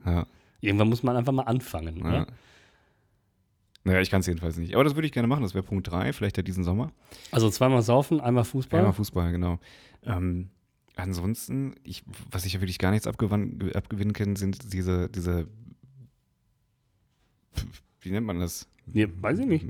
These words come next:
Speaker 1: Wikinger-Schach oder so?
Speaker 2: Ach so,
Speaker 1: Wo man
Speaker 2: ja.
Speaker 1: mit irgendwelchen Bällen auf ein Holzstück wirft?
Speaker 2: Nee, mit, mit Holz auf Holz.
Speaker 1: Mit Holz auf Holz,
Speaker 2: Natürlich.
Speaker 1: ja, genau.
Speaker 2: Das finde ich aber witzig.
Speaker 1: Das findest du witzig?
Speaker 2: Ja, das ist witzig.
Speaker 1: Damit hätte ich nicht gerechnet jetzt.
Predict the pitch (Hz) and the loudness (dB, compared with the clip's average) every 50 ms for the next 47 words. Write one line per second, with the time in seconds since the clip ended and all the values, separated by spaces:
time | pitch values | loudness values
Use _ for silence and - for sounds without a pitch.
0 | 87 82 87 98 - - 143 131 120 117 117 117 123 123 123 120 117 - - 135 | -8 -6 -4 -6 -4 -2 -2 0 0 2 2 2 2 0 -2 -2 -4 -6 -8 -8
1 | - - - 113 120 117 113 113 117 123 120 _ _ _ _ _ _ _ _ _ | -10 -8 -4 -2 0 0 0 0 0 0 -2 _ _ _ _ _ _ _ _ _
2 | _ _ _ _ - - 104 - - 135 151 117 92 - - 95 92 95 95 95 | _ _ _ _ -8 -6 -4 2 4 6 6 6 4 0 -2 0 2 4 4 4
3 | 87 85 101 98 98 92 90 95 87 - 80 80 95 113 240 101 92 90 - - | 4 4 2 4 2 2 2 2 0 0 2 4 4 4 4 2 0 -2 -4 -8
4 | - 90 87 87 90 110 127 - - 156 143 - 131 143 160 160 - - 131 117 | -8 -2 2 4 4 4 4 2 -4 -6 -4 0 0 0 0 0 -2 0 4 6
5 | 110 101 104 101 104 104 98 107 123 135 123 - 107 90 85 92 92 90 90 - | 6 6 4 2 0 0 2 4 4 4 4 0 -2 -2 -2 -2 -2 -2 -2 -4
6 | - - _ _ _ _ - - 107 98 107 104 90 92 92 87 87 87 90 90 | -6 -16 _ _ _ _ -2 2 6 8 8 8 6 4 0 0 0 0 0 2
7 | 120 107 101 90 - 110 104 90 85 - - 95 92 87 85 82 - _ _ _ | 4 4 4 4 4 4 4 4 2 0 -2 -4 -4 -4 -4 -8 -10 _ _ _
8 | _ _ _ _ _ _ _ - 101 - - - 147 147 147 127 117 110 117 117 | _ _ _ _ _ _ _ -4 -4 0 2 4 4 4 6 4 4 4 4 2
9 | - - - 85 87 - _ _ _ _ _ - 92 117 131 - - 208 214 214 | 0 -4 -10 -10 -10 -12 _ _ _ _ _ 0 0 2 2 4 4 4 4 4
10 | 196 190 - 139 120 101 92 110 - - - - - - 104 95 90 85 90 113 | 2 0 0 0 0 0 0 -2 -4 -4 -6 -4 0 2 2 2 2 2 0 -2
11 | 143 139 - - 113 98 - - - 90 90 92 95 92 95 92 90 87 92 92 | -2 -2 0 0 0 0 -2 -6 -8 -6 -4 -2 0 0 2 0 0 0 -2 -6
12 | - - 82 85 85 82 87 90 87 92 87 - - | -6 -10 -8 -8 -8 -6 -6 -8 -6 -8 -8 -10 -10